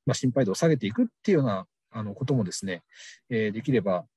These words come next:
あの、いいのかなというふうに、あの、考えて、あの、おります。まあ、できれば、あの、そういった、あの、仕組みをですね、どこかで、あの、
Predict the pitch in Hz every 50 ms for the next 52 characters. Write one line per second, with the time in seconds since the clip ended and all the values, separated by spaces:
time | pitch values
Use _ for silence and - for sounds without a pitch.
0 | _ - 101 90 90 90 87 107 117 101 87 - 104 127 131 - - 80 - _
1 | - 113 107 - - 104 92 85 - - 98 90 90 87 92 - 107 107 104 98
2 | 95 - - 85 76 - - - 90 87 87 85 82 82 - 165 190 - - -
3 | - _ - - - - - - 180 160 175 196 247 240 185 131 107 104 - 123
4 | 117 113 107 101 101 - - 135 123 - 135 123 123 127 - _ _ _ - 127
5 | 123 110 - - - 135 131 131 127 110 87 - - 92 92 90 120 113 - -
6 | 101 87 92 85 - - - 98 95 92 87 -